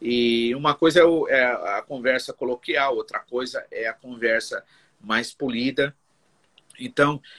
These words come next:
é, é sempre bom você entender bastante a cultura deles e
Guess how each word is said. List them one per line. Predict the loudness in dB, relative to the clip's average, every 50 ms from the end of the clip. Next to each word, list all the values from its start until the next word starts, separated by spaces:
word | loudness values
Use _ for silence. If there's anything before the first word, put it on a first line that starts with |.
| -20 _ -2
é, | 2 4 6 8 8 8 6 6 4 4 4 2 0 0 -2 -4 -6 -8 -6 -6
é | -6
sempre | -6 -6 -6 -6 -6 -4 -4 -4
bom | -2 -2 -4 -4 -4 -4
você | -6 -6 -4 -4 -6
entender | -6 -4 -6 -6 -2 -2 -2
bastante | 0 0 -2 -2 -4 -6 -4 -4
a | -4
cultura | -6 -6 -10 -14 -10 -6 -6 -6 -2
deles | -2 -2 -2 -2 -2 -6 -6 -8 -10 -12 -12 -14 -12
e | -14